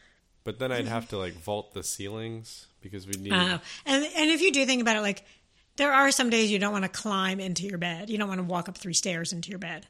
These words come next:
Speaker 1: Yeah.
Speaker 2: You know?
Speaker 1: I was thinking ladder. That'd be even worse.
Speaker 2: Yeah, that'd be even worse. I had,
Speaker 1: You
Speaker 2: I
Speaker 1: gotta
Speaker 2: had,
Speaker 1: go pee.
Speaker 2: I had little foot, I didn't have a ladder. I had little foot things on the side. So it was
Speaker 1: Mm-hmm.
Speaker 2: like a built-in ladder, I guess. Is that, or foot, uh, steps.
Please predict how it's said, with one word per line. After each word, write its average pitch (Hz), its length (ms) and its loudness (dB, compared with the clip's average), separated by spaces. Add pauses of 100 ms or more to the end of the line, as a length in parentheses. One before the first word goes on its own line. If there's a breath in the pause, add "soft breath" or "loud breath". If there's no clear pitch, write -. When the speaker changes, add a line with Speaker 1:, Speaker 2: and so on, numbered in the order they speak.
(120)
Speaker 1:
Yeah. 90 260 -6 (920)
Speaker 2:
You 254 140 0
know? 269 260 0 (320)
Speaker 1:
I - 100 -2
was 110 140 -4
thinking 78 340 -8
ladder. 82 460 -4 (180)
That'd 101 140 -10
be 98 80 -8
even 85 240 -10
worse. 95 400 -10
Speaker 2:
Yeah, 208 220 2
that'd 165 140 -4
be 165 100 -8
even 165 120 -12
worse. 170 380 -16
I 254 80 4
had, 269 180 6
Speaker 1:
You 247 60 -6
Speaker 2:
I - 40 -10
Speaker 1:
gotta - 140 4
Speaker 2:
had, - 80 4
Speaker 1:
go 95 140 -2
pee. 101 360 -6 (200)
Speaker 2:
I 277 140 4
had 294 200 2
little 240 220 4
foot, 247 300 2 (220)
I 240 100 2
didn't 277 160 4
have 247 100 0
a 208 60 0
ladder. 190 280 4
I 185 60 4
had 196 140 -2
little 185 500 -2
foot 226 260 -10
things 208 220 -6
on 190 100 -6
the 175 80 -8
side. 185 480 -2 (140)
So - 140 -6
it - 40 -2
was 214 80 -2
Speaker 1:
Mm-hmm. 208 60 -2
Speaker 2:
like 170 100 -8
a 180 180 -4 (380 soft breath)
built-in 220 400 0
ladder, 180 320 -2
I 185 140 -6
guess. 208 460 -14
Is 262 80 -12
that, 233 280 -4
or 208 120 -10
foot, 240 340 -10
uh, 208 40 -10
steps. - 480 -6